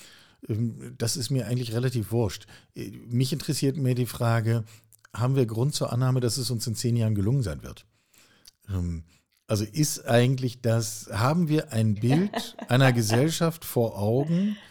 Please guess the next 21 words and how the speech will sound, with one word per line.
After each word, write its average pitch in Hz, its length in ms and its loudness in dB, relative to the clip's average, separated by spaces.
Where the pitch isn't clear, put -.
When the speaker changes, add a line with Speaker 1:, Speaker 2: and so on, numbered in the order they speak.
Speaker 1:
die 151 200 0
das 127 340 2
schafft? - 560 -6
Speaker 2:
Wir 214 80 2
haben 196 60 2
die 196 80 -2
Pflicht - 300 -4
zum - 100 -8
Optimismus. 214 720 -6
Speaker 1:
Ich - 100 -10
Speaker 2:
Das 247 120 0
haben 262 60 2
Speaker 1:
bin 104 80 4
Speaker 2:
wir 254 80 6
Speaker 1:
zu 254 80 2
Speaker 2:
tatsächlich. - 280 4
Speaker 1:
tausend 185 320 4
Prozent 208 340 2
Speaker 2:
Ähm, - 40 -8
Speaker 1:
bei 135 120 2
dir. 95 280 -2